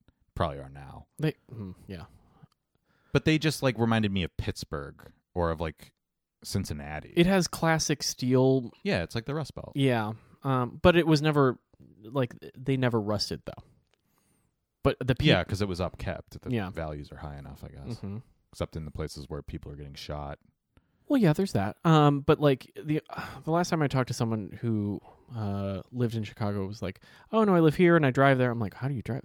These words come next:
Speaker 2: He's like, "I pay for a garage. I work downtown." 'Cause this dude worked in finance. This
Speaker 1: Yeah, everybody does that.
Speaker 2: Slovenian finance guy was like, "How the fuck is your life?" And he's like, "I don't know,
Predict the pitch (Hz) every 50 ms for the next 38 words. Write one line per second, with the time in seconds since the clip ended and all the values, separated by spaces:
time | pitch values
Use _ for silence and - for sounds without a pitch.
0 | 127 - - 120 107 - _ _ _ _ _ _ _ _ _ _ _ _ _ _
1 | _ _ - - - 143 147 - 147 135 123 113 92 101 123 151 143 - - -
2 | - - 90 107 110 113 - - 123 117 113 - 135 139 127 85 71 - - -
3 | - - - - - 120 110 - - 110 104 - 95 98 - - 92 - - 82
4 | 76 67 69 71 - - - _ _ _ _ _ _ _ _ _ _ _ _ -
5 | 117 - - - _ _ _ _ _ - - 285 - 113 147 170 170 117 87 -
6 | 71 71 71 - - - - - - - - 143 139 131 135 139 147 151 151 147
7 | 143 139 131 110 - - - - 123 117 117 113 104 95 92 - - 95 76 69
8 | 80 98 90 - _ _ - - - 190 208 190 131 - - 170 - - 135 113
9 | - 135 135 113 90 67 - - - - - 113 110 117 110 104 107 95 - _
10 | _ _ _ _ _ _ _ - 143 156 151 143 127 110 90 55 - -